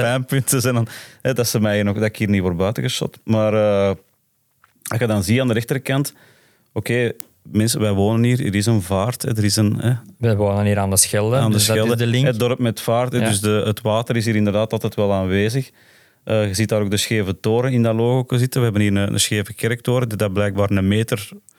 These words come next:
Speaker 1: Zo uitwijken,
Speaker 2: sche-, uitwijken,
Speaker 1: van basis tot top,
Speaker 2: van
Speaker 1: ja.
Speaker 2: basis tot top. Dus dat,
Speaker 1: Ja.
Speaker 2: is, dat zit er allemaal wel in. Maar ook weer, ik, ik zie daar ook weer zo totaal geen connectie met dan, met dan de vlag of het wapenschild.
Speaker 1: Nee, het, het
Speaker 2: Ik
Speaker 1: ligt
Speaker 2: had misschien het
Speaker 1: mijlenver van
Speaker 2: wapenschild nog
Speaker 1: elkaar,
Speaker 2: beter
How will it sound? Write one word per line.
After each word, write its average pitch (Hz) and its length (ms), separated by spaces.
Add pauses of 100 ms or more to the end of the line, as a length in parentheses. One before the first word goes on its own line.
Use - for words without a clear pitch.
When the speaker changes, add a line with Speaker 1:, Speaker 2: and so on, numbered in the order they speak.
(140)
Speaker 1:
Zo 107 200
uitwijken, 117 640
Speaker 2:
sche-, 131 180
uitwijken, 117 380
Speaker 1:
van 117 100
basis 113 280
tot 104 220
top, 127 140
Speaker 2:
van 113 120
Speaker 1:
ja. - 120
Speaker 2:
basis 107 260
tot - 180
top. 123 220
Dus 110 120
dat, 107 120
Speaker 1:
Ja. 123 60
Speaker 2:
is, 120 80
dat 120 160
zit - 140
er 127 60
allemaal 127 240
wel 110 160
in. 139 220 (440)
Maar 113 160
ook 127 160
weer, 147 340
ik, - 260
ik - 160
zie 117 180
daar 107 160
ook 117 120
weer 139 160
zo 113 360 (160)
totaal 110 340
geen 123 180
connectie 117 540
met 113 160
dan, 104 320 (280)
met 101 200
dan 95 380
de - 240
vlag 92 460
of 110 140
het 104 200
wapenschild. 120 640
Speaker 1:
Nee, 143 100
het, 165 140
het 147 80
Speaker 2:
Ik - 100
Speaker 1:
ligt 131 100
Speaker 2:
had 123 100
misschien 135 240
het 151 80
Speaker 1:
mijlenver 127 240
van 123 100
Speaker 2:
wapenschild 117 100
nog 120 100
Speaker 1:
elkaar, 135 200
Speaker 2:
beter 123 140